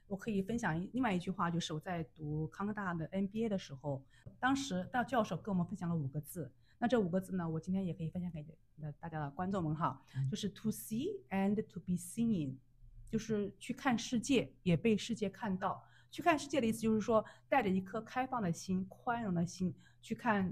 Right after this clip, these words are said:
Speaker 1: 身边发生的人和事。然后呢，就接触到好的东西，阳气嘛，你把好的东西吸收进来，
Speaker 2: 嗯。
Speaker 1: 每天都要进步一点点哈，因为每天进步一点点是很重要的。因为一，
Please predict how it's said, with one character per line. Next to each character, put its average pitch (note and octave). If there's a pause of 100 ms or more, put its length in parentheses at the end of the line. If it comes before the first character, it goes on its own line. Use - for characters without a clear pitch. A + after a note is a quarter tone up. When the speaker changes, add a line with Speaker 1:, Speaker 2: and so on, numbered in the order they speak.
Speaker 1:
身 A3
边 A3
发 G#3+
生 G#3
的 F3+ (300)
人 E3+
和 F3
事。 E3 (240)
然 A3+
后 C4+
呢， A#3 (180)
就 G#3+
接 G3+
触 -
到 F3+
好 D3+
的 D#3+
东 F#3+
西， F3
阳 E3
气 -
嘛， D3+
你 F3
把 D#3+
好 D#3
的 D#3
东 F#3
西 F3+
吸 -
收 G#3
进 F#3+
来， C#3+
Speaker 2:
嗯。 - (200)
Speaker 1:
每 E3
天 G3
都 G3+
要 F#3+
进 F#3+
步 E3
一 E3
点 E3
点 D3
哈， D3
因 F#3+
为 A3
每 F#3
天 G3+
进 A3+
步 G#3
一 -
点 F#3
点 F3
是 -
很 D3+
重 E3
要 C#3+
的。 B2 (280)
因 A#3+
为 B3+
一， C#4